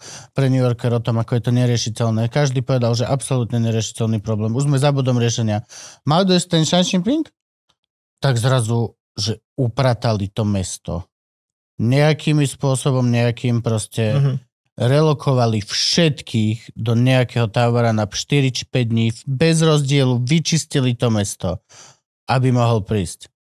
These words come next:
Speaker 1: No a on vlastne odíde a oni sa... k čomu sa vrátia naspäť?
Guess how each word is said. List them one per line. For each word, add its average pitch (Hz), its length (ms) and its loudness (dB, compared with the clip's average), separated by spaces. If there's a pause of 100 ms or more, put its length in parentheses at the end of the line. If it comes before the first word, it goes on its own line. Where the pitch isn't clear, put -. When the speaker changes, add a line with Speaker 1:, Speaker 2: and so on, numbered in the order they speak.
(880)
Speaker 1:
No 117 160 2
a 107 180 0
on 135 160 4
vlastne 139 340 2
odíde 143 440 2
a - 180 -2
oni 120 180 2
sa... 120 220 -2
k 104 140 -8
čomu 220 260 2
sa 202 160 0
vrátia 190 340 2
naspäť? - 600 -2